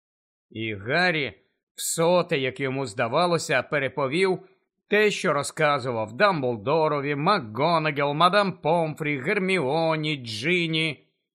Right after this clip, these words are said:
«Ну, а тоді я запхнув йому в горло безоар, і йому стало легше дихати. Слизоріг побіг по допомогу.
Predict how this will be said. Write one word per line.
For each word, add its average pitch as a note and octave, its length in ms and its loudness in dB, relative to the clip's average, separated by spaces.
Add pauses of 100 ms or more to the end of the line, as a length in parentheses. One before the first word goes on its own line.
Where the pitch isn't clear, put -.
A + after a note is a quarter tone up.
«Ну, D3+ 160 0
а F3 180 4
тоді F#3 600 0 (240)
я F#3+ 240 4
запхнув F#3+ 600 0
йому F3 260 0
в D#3 40 -2
горло G3 420 2
безоар, E3+ 760 4 (240)
і C3+ 100 -2
йому D3+ 300 0
стало D#3+ 440 2
легше D3 440 0
дихати. B2 560 -6 (400)
Слизоріг F3+ 760 0
побіг E3 340 0
по G3 120 0
допомогу. G3 720 0